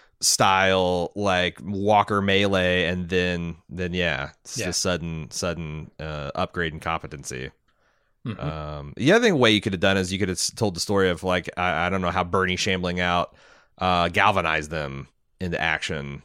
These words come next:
Speaker 1: Like, you know, they're, they're kinda like hobbits. They're, they're all kind of helpless, but then they see one of their comrades die, and then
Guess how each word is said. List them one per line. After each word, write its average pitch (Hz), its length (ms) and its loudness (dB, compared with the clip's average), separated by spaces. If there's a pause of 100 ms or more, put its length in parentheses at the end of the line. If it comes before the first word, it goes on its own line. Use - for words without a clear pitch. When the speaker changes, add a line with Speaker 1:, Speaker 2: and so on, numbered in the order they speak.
Speaker 1:
Like, 82 200 -8
you 90 80 -6
know, 82 120 -4
they're, 82 220 -4
they're 82 400 -4
kinda 98 200 -4
like 85 140 -2
hobbits. 85 580 -2
They're, 90 240 -6
they're 90 220 -2
all 95 100 2
kind 95 240 -2
of 82 140 -4
helpless, 98 520 0
but 90 140 -6
then 95 200 -2
they 85 100 -2
see 98 180 -4
one 92 140 -2
of 85 40 -4
their 78 100 -4
comrades 123 500 4
die, 104 460 4
and 90 80 0
then 90 300 -4